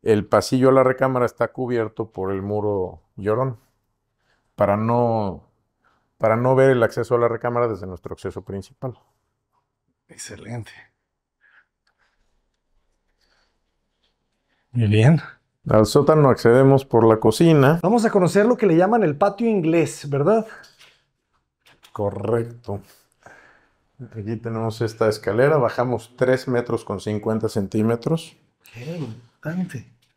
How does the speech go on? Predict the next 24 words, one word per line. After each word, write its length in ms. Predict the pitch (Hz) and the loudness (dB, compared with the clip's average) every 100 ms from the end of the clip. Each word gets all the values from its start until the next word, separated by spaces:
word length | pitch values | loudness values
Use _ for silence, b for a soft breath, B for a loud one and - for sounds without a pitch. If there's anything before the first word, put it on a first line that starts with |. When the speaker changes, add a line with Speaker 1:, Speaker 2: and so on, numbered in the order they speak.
| - | -14
Speaker 1:
Son 380 | - 110 113 110 | 0 4 4 4
veinte 320 | 123 127 131 | 4 4 2
escalones 680 | 127 104 113 127 131 127 107 | 2 2 4 4 2 0 -2
de, 320 | 98 95 92 - _ _ _ _ _ _ _ b b b b | -4 -4 -6 -14 _ _ _ _ _ _ _ b b b b
de 120 | 95 98 | -2 0
diecisiete 600 | 104 101 104 117 113 113 | 0 0 -2 -2 0 0
y 60 | |
medio 300 | 110 113 110 | 2 2 0
centímetros. 1080 | 107 98 104 113 120 117 151 147 - - _ _ _ _ _ _ _ - | -2 -6 -2 -2 -2 -2 -4 -6 -14 -20 _ _ _ _ _ _ _ -20
Speaker 2:
Ok. 260 | - - | -18 -14
Speaker 1:
Y 300 | 151 165 110 | -10 -8 -2
llegamos 480 | 101 101 104 110 110 | 2 4 4 4 2
al 120 | 95 | 2
área 180 | 101 107 | 4 4
de 60 | 107 | 4
lavado. 540 | 123 143 131 147 165 _ _ _ _ _ _ _ | 4 4 4 0 -4 _ _ _ _ _ _ _
Speaker 2:
¡Cuánta 240 | - 117 131 | -4 0 2
organización! 840 | 139 117 107 110 - 160 151 151 - - _ _ b b b b b b b b b b b b _ _ _ _ _ _ _ | 2 2 2 -2 -2 -2 -4 -10 -14 -20 _ _ b b b b b b b b b b b b _ _ _ _ _ _ _
Quiero 220 | - 120 | -2 2
un 80 | 131 | 4
área 180 | 127 135 | 4 2
de 40 | |
lavado 320 | 113 117 127 | 0 -4 -4
así. 240 | 120 - | -4 -6